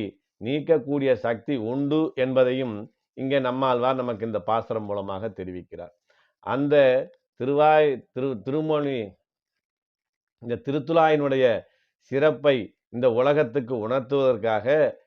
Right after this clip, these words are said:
பூமி பிராட்டியான அம்சமாக இங்கே பிறந்த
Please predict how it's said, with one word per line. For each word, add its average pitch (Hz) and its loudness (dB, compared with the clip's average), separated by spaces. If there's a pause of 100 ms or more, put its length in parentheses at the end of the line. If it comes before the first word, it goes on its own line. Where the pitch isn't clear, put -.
(760)
பூமி 147 -2
பிராட்டியான 135 2 (1400)
அம்சமாக 139 -2
இங்கே 123 -2
பிறந்த 113 -4